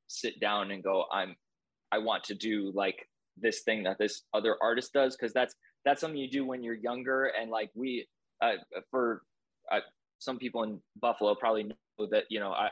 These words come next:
like, me and the other guys have been doing this a long time. We had a local band in Rochester before this band that, like, didn't work. And, and the things that didn't work about it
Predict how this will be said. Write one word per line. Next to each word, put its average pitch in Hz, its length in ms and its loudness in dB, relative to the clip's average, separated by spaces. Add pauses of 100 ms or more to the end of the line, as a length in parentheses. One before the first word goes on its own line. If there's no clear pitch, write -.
like, 107 280 -2
me 120 160 -8
and 113 80 -6
the 98 80 0
other 110 120 2
guys 107 160 0
have 98 80 -12
been 104 80 -10
doing 107 160 -8
this 98 100 -12
a 98 40 -6
long 101 300 -2
time. 113 220 0 (100)
We 104 80 0
had 104 80 2
a 101 60 0
local 104 280 0
band 101 220 -4
in 98 120 -10
Rochester 104 400 0
before 113 640 2
this 110 140 0
band 107 300 -2
that, 80 100 0
like, 90 200 0
didn't 95 260 -4
work. 107 260 2
And, 98 140 -2 (100)
and 104 100 -2
the 101 140 -2
things 135 260 0
that 104 160 2
didn't 107 280 0
work 180 200 4
about 98 260 2
it - 80 4